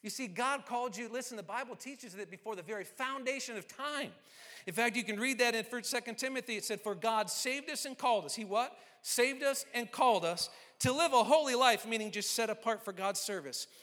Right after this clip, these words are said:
He did this not 'cause you were so awesome, not because I was so good looking, um, but because of the plan from before the beginning of time to show us grace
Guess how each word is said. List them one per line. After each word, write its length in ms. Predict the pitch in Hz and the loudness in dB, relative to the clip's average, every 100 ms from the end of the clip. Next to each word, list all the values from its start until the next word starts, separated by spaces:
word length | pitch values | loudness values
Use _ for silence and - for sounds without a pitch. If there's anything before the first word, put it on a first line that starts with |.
| - - | -20 -4
He 100 | 254 | -2
did 300 | 240 294 339 | 0 2 2
this 200 | 254 208 | 4 4
not 240 | 247 302 - | 4 2 2
'cause 180 | 233 | -6
you 60 | 262 | -4
were 80 | 240 | -2
so 220 | 240 220 | 2 4
awesome, 340 | 262 294 233 | 4 2 0
not 160 | 226 277 | -2 -2
because 260 | 254 240 240 | -2 -2 0
I 80 | |
was 120 | 240 240 | 0 0
so 140 | 240 | -2
good 180 | 214 233 | -2 -2
looking, 400 | 285 285 214 202 - - _ _ _ - - - | -2 -2 -6 -8 -18 -20 _ _ _ -20 -20 -2
um, 340 | 185 180 160 - - - _ _ _ _ _ _ _ _ _ _ _ | 4 4 4 -2 -20 -20 _ _ _ _ _ _ _ _ _ _ _
but 160 | 220 226 | -4 -2
because 400 | 220 - 254 226 | -4 -2 -2 -2
of 140 | 208 | -4
the 100 | 185 | -4
plan 840 | 185 - 226 262 269 180 147 185 202 _ _ _ _ _ - | -6 -10 -4 0 2 0 -4 -10 -18 _ _ _ _ _ -4
from 160 | 208 | -2
before 580 | 196 190 - 240 269 269 | -2 -4 -2 2 2 2
the 120 | 214 | 0
beginning 680 | 170 180 147 220 277 285 269 | -2 -6 -4 -2 0 -2 -2
of 160 | 247 - | -4 -6
time 640 | - 226 190 151 156 180 - - - | -4 -2 0 -2 -6 -14 -20 -14 -4
to 180 | 247 220 | -2 0
show 840 | - - - - 285 311 302 254 | 2 2 2 6 10 12 10 8
us 420 | 185 160 185 - - - 175 160 | 6 6 2 -2 -4 -16 -20 -14
grace 1000 | 180 208 247 285 285 202 - - - | -8 -2 4 4 4 0 -2 -2 -4